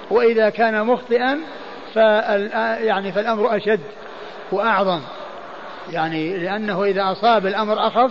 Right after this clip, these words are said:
ولكنه آثم لأنه بنى ذلك، لأن هذه الإصابة جاءت اتفاقا،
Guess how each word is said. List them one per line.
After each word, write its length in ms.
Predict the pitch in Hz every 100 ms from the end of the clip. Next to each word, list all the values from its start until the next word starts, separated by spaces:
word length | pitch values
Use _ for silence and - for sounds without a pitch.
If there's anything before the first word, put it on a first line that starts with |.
| - - - - - - -
ولكنه 760 | 160 180 208 220 196 208 240 254
آثم 240 | 185 185
لأنه 400 | 180 196 202 190
بنى 280 | 208 214 202
ذلك، 500 | 208 220 208 196 165 - - -
لأن 180 | 190 214
هذه 240 | 202 220
الإصابة 420 | 214 208 208 202 170
جاءت 280 | 226 208
اتفاقا، 600 | 214 180 175 247 240 202